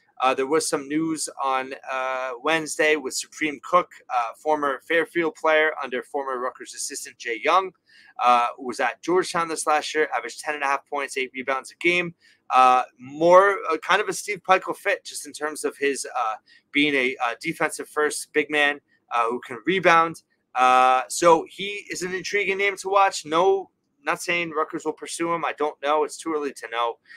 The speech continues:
But, uh, you know, could be, uh, a, a attainable and a target, uh, could be a person of interest that Rutgers might pursue here. Obviously, uh, Jay Young connections, uh,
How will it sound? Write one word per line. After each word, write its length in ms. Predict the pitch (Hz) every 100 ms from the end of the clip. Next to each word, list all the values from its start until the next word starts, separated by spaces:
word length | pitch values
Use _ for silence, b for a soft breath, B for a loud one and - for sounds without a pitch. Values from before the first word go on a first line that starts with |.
| B B
But, 220 | 139 135 127 127
uh, 280 | 123 127 127
you 100 | 165
know, 160 | 147 - -
could 260 | 196 190
be, 380 | - 185 175 151 b b b -
uh, 380 | 135 135 131 127 -
a, 200 | 139 139 147 139
a 220 | 135 135 135
attainable 680 | - 165 170 160 160 160 - 147
and 180 | 135 - 127
a 40 |
target, 500 | - - 165 151 165 - 127
uh, 280 | 127 131 135 135 135 -
could 180 | 165
be 220 | 151 151 160
a 100 | -
person 340 | 156 147 160
of 80 | 147
interest 380 | 151 - 147 147
that 140 | 135
Rutgers 380 | 143 - 147 -
might 180 | 139 143
pursue 360 | - 135 - 170
here. 380 | - 170 160 - b b b
Obviously, 540 | 139 131 - 147 147 143
uh, 140 | 131 123
Jay 200 | 151 147
Young 220 | 139 135
connections, 640 | 139 135 131 - 135 123 139 143
uh, 220 | 123 120